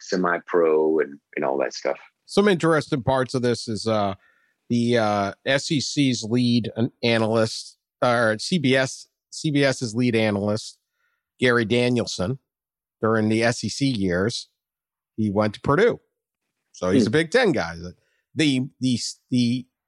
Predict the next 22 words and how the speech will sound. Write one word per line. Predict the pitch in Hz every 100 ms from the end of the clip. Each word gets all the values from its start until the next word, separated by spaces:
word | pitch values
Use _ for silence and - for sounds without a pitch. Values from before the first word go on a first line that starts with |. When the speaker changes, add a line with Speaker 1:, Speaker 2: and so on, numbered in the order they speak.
| _ _ -
Speaker 2:
C | - 190
B | 196 175
S | 156 135
football | - 190 - 131 110
song | - 120 104 98 98 135 127 _ _
which | 113 107
became | 143 120 131 110
synonymous | - 120 117 139 131 104 -
with | 104
the | 101 98
S | 87 -
E |
C, | 85 - 90 101 143 _ _ _ _ _ _
is | 117 98
now | 110 113
gonna | 117
be | 120
played | 127 135 151
for | 165
Big | 175 214
Ten | 202 254 240
games. | 90 82 -